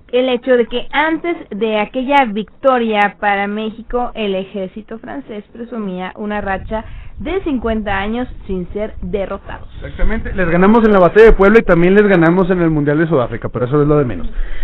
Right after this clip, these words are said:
Speaker 2: Eh, fíjense, otra cosa interesante, y, eh, para la gente que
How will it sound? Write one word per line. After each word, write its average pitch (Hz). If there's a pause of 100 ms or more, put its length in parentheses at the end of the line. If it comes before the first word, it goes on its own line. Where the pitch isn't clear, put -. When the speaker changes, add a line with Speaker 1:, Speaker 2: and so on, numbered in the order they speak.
Speaker 2:
Eh, 302
fíjense, 208
otra 254
cosa 262
interesante, 254
y, 185
eh, 175
para 165
la 165
gente 175
que 190